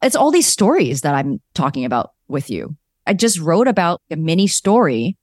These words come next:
every week, a few mini stories here and there. And a couple of months ago, I wrote this thing, just pounded out in ten minutes, about shocking surprises on our way to a million. Somehow that went viral. And then I just copied the format on a new thing.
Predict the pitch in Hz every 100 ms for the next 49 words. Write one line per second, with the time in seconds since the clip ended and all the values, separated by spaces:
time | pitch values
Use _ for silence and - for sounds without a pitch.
0 | - 147 190 151 156 - - 185 185 196
1 | - 151 160 185 185 147 95 190 190 _
2 | _ _ 202 208 208 202 - 185 220 214
3 | 226 170 240 - 220 147 139 214 302 _
4 | - 160 156 156 156 151 - _ 165 165
5 | 160 180 165 - 139 190 202 156 - 151
6 | 160 147 147 165 156 147 123 135 285 -
7 | - _ 175 160 165 160 - - - 151
8 | 165 170 165 165 165 175 170 160 170 165
9 | 165 196 - 135 190 - _ - 165 160
10 | 151 139 147 139 _ - 151 123 127 135
11 | 160 240 - _ 160 151 151 156 - -
12 | 147 156 - 147 139 127 143 226 - 147
13 | 147 143 143 143 - 156 156 143 127 151